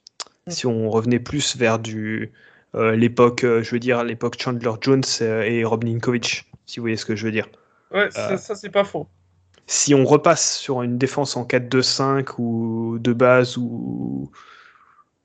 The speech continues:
Speaker 2: effectivement, là, dans ce cas, c'est un choix, mais alors qu'il faut, faut faire tout de suite, parce qu'effectivement, avec Judon d'un côté et Murphy de l'autre,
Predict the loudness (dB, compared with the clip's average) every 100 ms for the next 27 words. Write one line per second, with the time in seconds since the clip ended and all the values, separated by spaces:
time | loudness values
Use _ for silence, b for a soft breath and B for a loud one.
0 | _ 0 2 0 4 6 8 6 6 4
1 | 2 2 2 -4 -4 -6 0 2 2 2
2 | -2 -2 -10 -8 -8 -10 -12 -8 -8 -8
3 | -8 -6 -6 -6 -4 -2 -2 -4 -4 -4
4 | -2 -4 -8 -14 -10 -2 0 4 4 4
5 | 2 2 2 2 0 0 -2 -2 -2 -2
6 | -4 0 2 0 -6